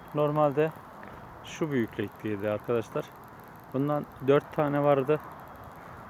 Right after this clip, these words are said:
Dört tane kuruyunca mecbur bu boyda yeniden alıp Ee, yerleri boş kalmasın diye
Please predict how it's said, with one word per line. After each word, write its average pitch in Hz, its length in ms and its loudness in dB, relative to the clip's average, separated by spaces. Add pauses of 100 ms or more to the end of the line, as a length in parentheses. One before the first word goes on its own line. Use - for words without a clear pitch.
(160)
Dört 135 200 4
tane 123 260 2
kuruyunca 135 580 2 (800)
mecbur 117 340 -2 (360)
bu 135 140 0
boyda 113 320 4 (840)
yeniden 113 400 2
alıp 113 240 2 (1400)
Ee, 117 60 -2 (300)
yerleri 117 420 2
boş 117 240 2
kalmasın 101 560 -2
diye 123 160 -2